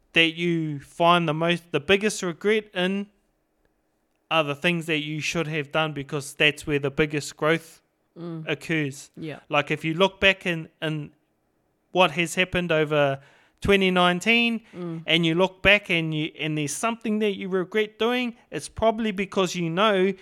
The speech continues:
Speaker 1: there would have been a massive amount of growth for you there, and that's why you regret it, because you're
Speaker 2: Yeah.
Speaker 1: like, "Damn, if I had a went there, maybe I would be in a different position to where I am today."
Speaker 2: Mm.
Speaker 1: So if you ever get the opportunity to do anything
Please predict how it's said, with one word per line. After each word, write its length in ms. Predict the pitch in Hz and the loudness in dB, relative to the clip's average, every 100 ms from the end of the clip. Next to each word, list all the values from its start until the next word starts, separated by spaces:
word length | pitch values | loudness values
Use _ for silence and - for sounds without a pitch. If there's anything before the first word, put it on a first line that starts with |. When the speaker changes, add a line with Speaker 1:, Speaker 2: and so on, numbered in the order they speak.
| - | -8
Speaker 1:
there 160 | - 160 | -2 2
would 160 | 170 165 | 4 2
have 80 | |
been 220 | 160 170 156 | 0 0 -2
a 60 | |
massive 520 | 151 185 180 - 185 | -2 -2 -2 -2 -4
amount 320 | 165 170 170 160 | -2 -2 -2 -4
of 80 | |
growth 240 | 156 175 175 | -2 -2 -2
for 140 | 180 | -6
you 160 | 165 156 | -6 -4
there, 360 | 156 151 139 | -4 -4 -6
and 240 | 127 135 151 | -8 -6 0
that's 300 | 165 156 - | 0 0 -6
why 120 | 151 | -6
you 180 | 151 143 | -4 -6
regret 340 | 139 139 147 | -8 -6 -6
it, 100 | 139 | -6
because 520 | 139 135 147 135 - - _ _ | -10 -10 -8 -8 -10 -20 _ _
you're 160 | 160 139 | -12 -4
Speaker 2:
Yeah. 80 | 143 | -4
Speaker 1:
like, 240 | 135 - | -4 -8
"Damn, 440 | 151 165 143 120 - _ - | -4 -2 -2 -8 -16 _ -12
if 120 | 143 | -2
I 100 | 160 | 0
had 180 | 151 156 | 2 2
a 60 | 143 | 0
went 360 | 139 185 180 170 | 0 -2 0 -2
there, 260 | 160 160 - _ _ _ - | 0 -2 -8 _ _ _ -2
maybe 380 | 156 160 160 147 | 0 2 0 0
I 80 | 143 | 0
would 240 | 147 143 | -2 -4
be 120 | 156 | -6
in 120 | 147 | -6
a 60 | 139 | -6
different 420 | 139 151 151 143 | -6 -6 -8 -8
position 640 | 143 139 156 - 139 135 135 _ _ | -8 -8 -10 -10 -10 -10 -12 _ _
to 160 | - 143 | -6 -4
where 300 | 147 151 139 | -2 -2 -4
I 80 | 139 | -4
am 180 | 143 | -8
today." 440 | 139 139 147 143 139 - | -8 -6 -4 -6 -8 -10
Speaker 2:
Mm. 400 | 170 160 156 160 - | -6 -4 -6 -8 -6
Speaker 1:
So 400 | 147 143 139 135 - _ _ _ _ _ _ 160 | 0 2 2 0 -8 _ _ _ _ _ _ -10
if 160 | 160 | -6
you 160 | 170 196 | -4 0
ever 180 | 226 240 | 0 0
get 240 | 240 240 | -6 -6
the 80 | 233 | -4
opportunity 800 | 208 190 185 180 214 202 196 185 | -2 -4 -6 -4 -4 -4 -4 -4
to 140 | 170 | -4
do 180 | 156 190 | -4 -4
anything 560 | 214 220 214 240 233 | -2 -4 -4 -6 -6